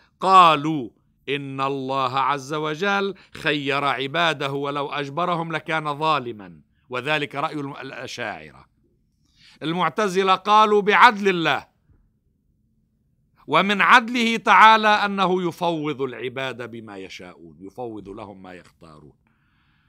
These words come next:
فتسموا بالعدليين. نحن ارتضينا العدل الإلهي وآمنا به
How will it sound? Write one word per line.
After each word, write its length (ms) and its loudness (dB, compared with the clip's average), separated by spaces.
فتسموا 680 -8
بالعدليين. 1160 -16
نحن 340 2
ارتضينا 680 4
العدل 360 6
الإلهي 720 -4
وآمنا 800 4
به 440 -6